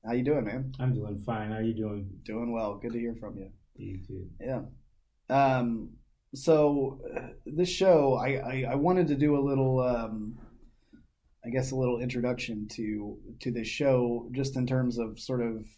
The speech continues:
Speaker 1: setting out what its purpose is. When people hear, you know, quote unquote church history or, or Christian history or whatever, they get a little bit bored. I think the eyes glaze over.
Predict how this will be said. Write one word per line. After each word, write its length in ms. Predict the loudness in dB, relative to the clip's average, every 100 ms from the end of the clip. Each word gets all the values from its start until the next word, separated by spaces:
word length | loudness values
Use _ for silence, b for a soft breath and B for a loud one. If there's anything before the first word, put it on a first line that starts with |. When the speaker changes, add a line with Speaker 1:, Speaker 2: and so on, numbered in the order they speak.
| _ _ _ -12
Speaker 1:
setting 420 | -2 2 4 4
out 340 | 4 4 0 -8
what 220 | -4 2 2
its 140 | 0
purpose 500 | -2 -2 -2 -6 -10
is. 440 | -12 -12 -14 -16 _ _ _ _ _ _ _ _ _ _ -6
When 100 | 4
people 200 | 6 8
hear, 460 | 8 8 6 4 -2 -14 -20 _ _ _ _ -20
you 100 | -12
know, 220 | -10 -10 -4
quote 180 | -2 -2
unquote 300 | -2 -4 -2
church 300 | -4 -4 -2
history 540 | -4 -4 -6 -4 -4
or, 80 | -6
or 180 | -8 -12
Christian 460 | -6 -6 -6 -8 -6
history 400 | -6 -6 -8 -6
or 60 |
whatever, 260 | -6 -6 -6
they 120 | -8
get 160 | -8 -8 -12 _ _ _ _ -10
a 40 |
little 240 | -4 0 0
bit 180 | -2 -2
bored. 300 | -2 0 0
I 80 | -2
think 220 | -6 -6
the 140 | -4
eyes 280 | -2 -2 -4
glaze 360 | -6 -6 -6 -6
over. 440 | -8 -6 -8 -8